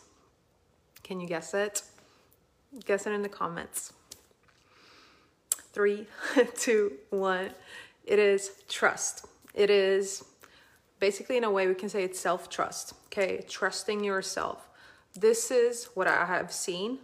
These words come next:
with women over and over again in my private coaching, in my group programs, in workshops I've done, uh, when I go and speak. The main component that women struggle with is trusting themselves, okay? And I wanna talk to you about why it's so important.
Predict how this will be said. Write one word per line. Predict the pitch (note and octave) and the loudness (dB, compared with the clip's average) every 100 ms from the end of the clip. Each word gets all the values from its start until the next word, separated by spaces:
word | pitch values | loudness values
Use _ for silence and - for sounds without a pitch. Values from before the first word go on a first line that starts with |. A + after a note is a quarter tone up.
| - | -4
with | F#3+ | -4
women | F3+ F3+ G3 | -2 -2 -4
over | - F3+ F#3+ | -4 -4 -4
and | F#3 | -4
over | F3 F3 F3 | -4 -2 -2
again | F3 F3+ F3 F3+ | -2 -4 -4 -6
in | - | -8
my | F3+ E3+ | -6 -6
private | - G#3 F#3+ | -2 -2 -2
coaching, | - F#3+ F#3+ G3 F#3+ | -2 -4 -2 -6 -6
in | F#3+ | -8
my | F3+ | -8
group | E3 F3 F#3 - | -6 -6 -6 -6
programs, | - F#3 F#3 F3+ F3+ - - - - - | -2 0 0 -2 -4 -10 -16 -20 -20 -10
in | F#3+ | -2
workshops | F3+ F#3 F#3 F#3+ F3+ F3+ - | 0 0 2 2 2 2 -2
I've | F3+ F3 | -4 0
done, | F#3 F#3 F#3 F#3+ - - - | 2 2 0 -6 -16 -20 -6
uh, | - E3+ E3 | -2 0 0
when | E3+ F#3 | -2 -2
I | F#3 | 2
go | F#3+ F3 | 2 2
and | F3 | -2
speak. | - - G3+ B3 - - | -6 -4 -4 -4 -8 -8
The | G3+ | -4
main | G3 F#3+ F#3+ G#3+ A3+ - | -2 0 0 -2 -4 -8
component | - G3+ F#3+ F3 F3+ E3 - - | -6 -6 -4 -6 -6 -8 -14 -6
that | F#3 | -4
women | F3+ E3+ | -2 -4
struggle | E3+ - E3 E3 | -4 -4 -2 -2
with | D#3+ E3 E3 | -2 -4 -2
is | E3 D#3 - | -4 -4 -6
trusting | - D#3+ - D#3+ | -8 -8 -8 -10
themselves, | C#3 - - - - - _ _ | -10 -8 -8 -8 -12 -14 _ _
okay? | - F3+ F#3+ - - - | -6 -4 -4 -8 -18 -8
And | F#3 | -4
I | |
wanna | F#3 F#3+ | -2 -2
talk | F#3+ A#3 A#3 - | -2 -2 -2 -2
to | G3+ | 0
you | F#3+ | 2
about | F3+ F3 E3+ E3 - - - - | 2 2 2 -2 -10 -20 -20 -6
why | F#3 F3 F3 | 2 2 2
it's | F3+ | -2
so | - F#3+ F3 | -2 -2 -2
important. | F#3 - E3+ - A#3+ A#3 | -6 -6 -6 -4 -6 -10